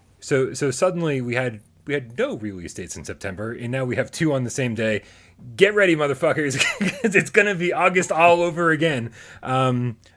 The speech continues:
because that, that's exactly what happened, man. It was, it was just fucking game after game after game. Uh, it's been an incredible summer so far, and I, and I don't think it's gonna let up in September. Just because we don't have release dates for next month yet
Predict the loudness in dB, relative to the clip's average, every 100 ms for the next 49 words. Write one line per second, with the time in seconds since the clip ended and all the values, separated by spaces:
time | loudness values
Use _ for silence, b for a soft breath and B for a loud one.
0 | -6 -2 2 2 0 0 -2 -2 -2 -2
1 | -2 -4 -6 -6 -10 -14 -12 -14 -14 -14
2 | -14 -14 -12 -12 -10 -10 -10 -10 -12 -12
3 | -12 -12 -12 -10 -10 -10 b b b -12
4 | -10 -8 -6 -4 -6 -8 -16 -10 -6 -4
5 | -4 -6 -8 -6 -8 -10 -10 -12 -10 -12
6 | -12 -14 -12 -10 -10 -12 -10 -8 -8 -6
7 | -8 -8 -8 -8 -8 -8 -10 -10 -12 -12
8 | -12 -12 -10 -10 -10 -6 -8 -6 -10 -8
9 | -10 -10 -10 -10 -10 -12 -10 -8 -8 -8
10 | -10 -10 -10 -10 -8 -6 -6 -8